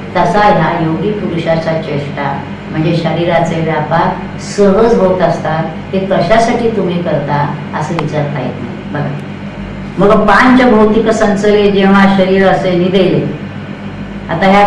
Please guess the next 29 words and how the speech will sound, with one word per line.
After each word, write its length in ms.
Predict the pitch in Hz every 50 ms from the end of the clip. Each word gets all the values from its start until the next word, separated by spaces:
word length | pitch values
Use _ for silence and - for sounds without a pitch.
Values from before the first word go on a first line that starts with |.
| 202
शरीराच्या 520 | 196 190 190 208 214 - 208 202 202 190 -
चेष्टा 280 | 180 165 156 - 160
सांगितल्या. 460 | 156 147 143 139 139 135 135 135 131 127 - - - - - - - - - - -
आता 280 | 202 202 208 220 233 -
हे 180 | 208 208 196
पंचभौतिक 640 | 208 202 196 202 202 220 214 202 190 190 208 208 190 196
शरीर 300 | - 185 175 180 180 175
जे 180 | 170 165 170
आहे 240 | 156 143 139 135 139 - - - - - - -
ते 100 | 220 220
झोपलंय 380 | 185 190 185 185 185 190 180
आता, 360 | 170 165 170 - - 175 - - - - - - - 175
मग 140 | 185 185
तेव्हा 240 | 180 180 175 185 196
काय 220 | 196 196 190 190 185
होतं, 440 | 180 180 180 180 190 190 190 190 196 196 - - -
ते 160 | 226 226 233
तर 120 | 240 233
मनचे 420 | 226 226 226 233 262 269 262 254 247
रहाटे. 760 | 240 202 - - 160 165 156 180 190 190 190 190 196 196 196 - - - - - - - - - - - - - - - -
आता 140 | - 208 214 214
शरीराचे 480 | 208 214 214 220 226 226 226 226 233 226
व्यापार 320 | 226 220 220 214 220 220
संपले, 680 | 220 220 233 220 214 - 180 - 156 - - - - - - 160
मनाचे 380 | 175 190 - 226 226 226 226
व्यापार 340 | 220 196 165 - 160 156 156
सुरू 280 | 143 139 139 139 139 139
झाले. 400 | 135 135 135 139 143 147 - -
स्वप्नी, 460 | - 196 190 185 160 165 170 165 165